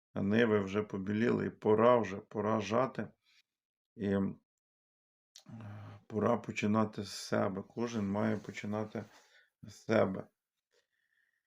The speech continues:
І декілька днів перед тим я, м, проснувся, і Господь мені сказав, що ви чекаєте пробудження,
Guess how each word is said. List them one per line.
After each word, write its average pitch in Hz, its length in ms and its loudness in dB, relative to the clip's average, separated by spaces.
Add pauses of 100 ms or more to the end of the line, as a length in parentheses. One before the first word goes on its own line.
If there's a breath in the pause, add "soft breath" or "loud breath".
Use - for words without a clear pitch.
(340)
І 101 280 4 (1900 loud breath)
декілька 104 840 -2
днів 98 300 -4
перед 98 540 -6 (1160)
тим 131 280 -4 (540)
я, 101 280 -2
м, 101 840 -12
проснувся, 110 600 -4
і 95 60 -8
Господь 95 440 -8
мені 98 260 -6
сказав, 101 560 -8 (720)
що 98 580 -2 (600)
ви 110 160 4
чекаєте 110 880 -2 (380)
пробудження, 98 800 -8